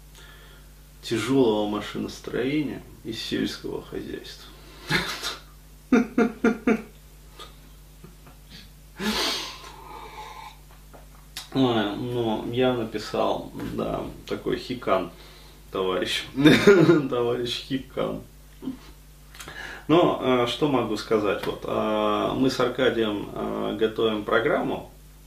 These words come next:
а, вот, э, ну, точнее, больше её готовит Аркадий,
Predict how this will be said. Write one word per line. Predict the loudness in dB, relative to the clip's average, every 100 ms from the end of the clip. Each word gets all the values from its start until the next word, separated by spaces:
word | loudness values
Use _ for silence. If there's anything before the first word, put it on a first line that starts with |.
| -20 -20 -20 -20 -20 -16
а, | -6 -2
вот, | 0 2 2 0
э, | -2 -2 -2 0 0 -2 -2
ну, | 0 2
точнее, | 2 0 -2 -2
больше | 0 0 0
её | -2 0
готовит | 0 2 2 4
Аркадий, | 0 2 2 2 0